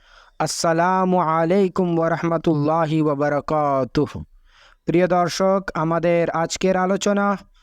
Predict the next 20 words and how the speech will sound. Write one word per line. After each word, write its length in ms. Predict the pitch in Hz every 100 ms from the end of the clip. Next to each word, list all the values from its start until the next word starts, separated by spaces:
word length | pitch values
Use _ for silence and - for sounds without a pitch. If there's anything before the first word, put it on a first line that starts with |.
| _ - _ _ - -
মাওলা 460 | 156 175 185 185
আলী 220 | 170 175 196
আলাইহিস 400 | 180 170 170 -
সালামের 760 | 175 160 170 170 170 165 160 - _ _ -
দিকে 300 | 131 175 185
তাকানো 540 | 160 156 151 165 175 190
ইবাদত। 580 | 170 147 147 127 117 - _ - _ _ _ - _ -
অনেক 540 | 165 196 220 233 196 - _ _ _ _
আহলে 340 | 165 185 214
সুন্নাত 580 | 196 202 202 202 208 196
এবং 320 | 185 175 190
আহলুল 380 | 196 175 185 196
হাদিসের 580 | 165 156 160 196 - 190
আলেমগণ 800 | - 160 175 208 190 180 160 139 - _ _ _ _ _ _ -
এ 100 | 170
হাদিস 540 | 147 175 202 208 -
না 360 | 165 160 185 202
বুঝেই 420 | 160 175 151 202
বলে 280 | 180 185 196
বসেন, 460 | 190 165 202 190